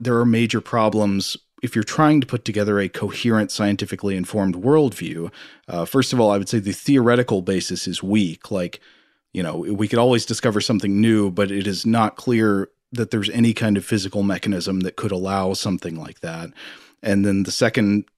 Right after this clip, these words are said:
part is just the, the empirical basis. Like, the controlled experiments by skeptics don't find the same thing. So,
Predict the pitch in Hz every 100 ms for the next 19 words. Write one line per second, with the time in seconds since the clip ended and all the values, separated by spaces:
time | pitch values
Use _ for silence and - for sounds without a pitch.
0 | _ 117 98 92 87 - 101 - 104 -
1 | 101 90 107 90 123 117 - 90 85 -
2 | 85 - 98 87 - - 101 127 113 101
3 | - 120 101 98 - 90 - 104 92 92
4 | - - 101 92 101 92 85 - 87 80
5 | 87 - 92 107 - 85 82